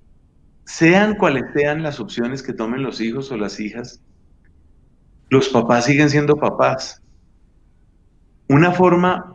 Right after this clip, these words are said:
muy terrible de manipulación, tal vez la peor de todas, es eso de que si usted hace tal cosa, no cuente conmigo. A mí me parece que eso es, eso es lo peor que se puede decir. Hace poco me comentaba una señora con graves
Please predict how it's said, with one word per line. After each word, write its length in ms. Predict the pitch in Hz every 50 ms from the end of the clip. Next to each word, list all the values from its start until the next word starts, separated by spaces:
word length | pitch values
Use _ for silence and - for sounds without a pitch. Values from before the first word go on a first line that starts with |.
| -
muy 300 | - 135 151 175 190 185
terrible 460 | 185 202 185 180 190 202 202 196 196 190
de 40 |
manipulación, 680 | 180 156 143 131 123 117 127 120 117 113 113 147 143 127
tal 160 | 131 131 131
vez 120 | 143 151 160
la 160 | 175 160 -
peor 220 | 131 117 117 117
de 120 | 123 139 135
todas, 580 | 135 139 139 139 143 151 151 151 - - - _ _ _ _ _ _ _ _ _ _ _ _ _ _ _ _ _
es 200 | - 135 143 139
eso 260 | 165 165 160 - 185 175
de 140 | 156 143 -
que 100 | 131 117
si 120 | 113 113
usted 180 | 110 - 113 127
hace 180 | 123 151 151
tal 180 | 151 156 151 151
cosa, 260 | 165 165 160 175 -
no 200 | 147 135 147 139
cuente 280 | 147 156 156 156 - -
conmigo. 500 | - 120 117 120 127 123 - - 92 95 - _ _ _ _ _ _ _ _ _ _ _ _ _ _ _ _ _ _ _ _ _ _ _ _ _ _ _ _ _ _
A 80 | - 123
mí 140 | 131 143 156
me 120 | 170 175
parece 360 | 170 165 143 143 131 - 160
que 80 | - 143
eso 160 | 139 135 147
es, 120 | 147 143 143
eso 240 | - 131 - 151
es 60 | 151 156
lo 140 | 156 -
peor 200 | - 120 117 117
que 80 | 123 135
se 120 | - 117
puede 200 | - - 127 123
decir. 320 | 127 127 135 120 107 - - - - _ _ _ _ _ _ _ _ _ _ _ _ _ _
Hace 240 | - 139 135 170 170
poco 280 | - 180 185 170 180 190
me 160 | 180 156 -
comentaba 540 | 147 127 120 117 113 127 135 135 143 147 160
una 140 | 165 165 156
señora 640 | - 143 120 120 123 127 131 131 143 151 151 151 -
con 280 | 127 117 110 110 107
graves 560 | 101 113 120 127 143 160 160 160 - - _